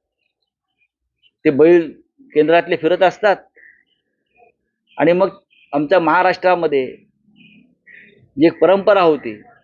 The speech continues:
विद्वत्तेची, चिंतनाची, राज्यकर्त्यांच्या, त्यांच्या त्यांनी बैल बाजार केलेला आहे. त्याच्यामुळं राष्ट्रमाता, राज्यमाता, अमुक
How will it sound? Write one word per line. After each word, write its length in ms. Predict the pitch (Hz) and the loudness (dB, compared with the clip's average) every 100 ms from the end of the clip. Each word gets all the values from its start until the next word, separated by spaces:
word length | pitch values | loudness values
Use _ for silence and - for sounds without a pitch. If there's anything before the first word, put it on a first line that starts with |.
| _ _ _ _ _ _ 139 | _ _ _ _ _ _ -6
विद्वत्तेची, 800 | 143 170 175 160 143 131 110 - _ _ | 0 0 0 -2 -2 -6 -8 -16 _ _
चिंतनाची, 680 | 156 151 170 160 - 123 104 - _ 127 | -6 -2 0 0 -4 -10 -12 -18 _ -6
राज्यकर्त्यांच्या, 800 | 131 143 139 123 131 123 120 113 _ _ _ _ _ - _ - | -4 -4 -4 -6 -6 -6 -10 -12 _ _ _ _ _ -20 _ -4
त्यांच्या 240 | 143 185 | 0 2
त्यांनी 180 | 185 202 | 2 0
बैल 260 | 170 196 208 | 0 0 2
बाजार 320 | 196 180 165 | 2 2 2
केलेला 400 | 135 117 98 90 | 0 -6 -8 -12
आहे. 140 | - _ _ _ _ _ _ _ _ - | -20 _ _ _ _ _ _ _ _ -8
त्याच्यामुळं 540 | 135 170 165 170 165 160 _ - | 0 2 4 4 2 -2 _ -6
राष्ट्रमाता, 840 | 151 156 - 156 151 147 151 147 143 | -4 -2 -2 0 0 0 2 2 2
राज्यमाता, 960 | 151 151 151 156 151 151 147 135 - _ 131 | 0 0 0 0 0 0 0 -2 -6 _ -8
अमुक 420 | 151 160 151 | -2 -2 -2